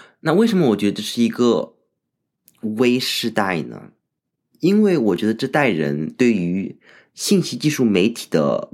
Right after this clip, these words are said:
关系不一样。嗯，怎么说呢？就比如说一零后，对吧？他们现在多大了？十三、十四，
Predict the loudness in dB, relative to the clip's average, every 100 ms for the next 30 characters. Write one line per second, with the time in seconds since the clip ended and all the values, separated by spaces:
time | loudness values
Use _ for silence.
0 | -12 -4 0 2 0 -2 -6 -8 -10 -18
1 | _ _ _ -4 -2 -2 -4 -8 -10 _
2 | _ _ _ _ _ _ _ _ _ _
3 | _ _ _ _ _ _ _ _ _ _
4 | -4 0 2 2 -2 -4 -12 _ _ _
5 | _ -20 -2 0 0 2 2 2 -2 -2
6 | 0 0 2 0 2 2 2 0 -2 -2
7 | -2 -4 _ -6 -4 -2 -4 -6 -4 -4
8 | -4 -6 -6 -8 -20 _ _ _ _ -8
9 | -6 -6 -4 -4 -4 -8 -10 -10 -10 -6
10 | -8